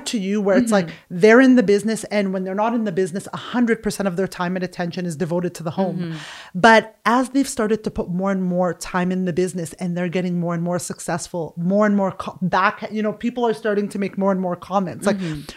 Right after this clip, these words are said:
Speaker 1: whether it's extended family, whether it's friends, where
Speaker 2: Yeah.
Speaker 1: it's like they're starting to hear those comments that sound like judgments, like, "Oh,
Speaker 2: Yeah.
Speaker 1: wow, like, you're working a lot. Like,
Speaker 2: Yeah.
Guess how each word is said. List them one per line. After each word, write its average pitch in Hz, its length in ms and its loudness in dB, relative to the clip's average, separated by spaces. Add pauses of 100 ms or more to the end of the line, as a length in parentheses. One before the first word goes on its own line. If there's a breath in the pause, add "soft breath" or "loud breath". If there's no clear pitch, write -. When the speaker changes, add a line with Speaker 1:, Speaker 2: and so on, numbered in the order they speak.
Speaker 1:
whether 208 360 6 (200 loud breath)
it's 202 180 -2
extended 208 540 4
family, 170 420 -2
whether 185 240 0
it's 180 160 -6
friends, 190 500 -2
where 185 140 2
Speaker 2:
Yeah. 185 60 0
Speaker 1:
it's 180 100 -2
like 196 160 0 (240 loud breath)
they're 208 100 4 (120)
starting 240 260 4
to 247 60 -8
hear 220 140 2
those 202 180 -2
comments 190 480 -2
that - 180 -2
sound 185 340 0
like 175 200 -2
judgments, 185 480 -2
like, 185 160 -10
"Oh, 262 140 4
Speaker 2:
Yeah. 277 120 2
Speaker 1:
wow, 208 360 2
like, 180 240 -4
you're 262 120 2
working 262 380 0
a 185 80 0
lot. 190 420 4
Like, 180 160 -2
Speaker 2:
Yeah. 269 320 0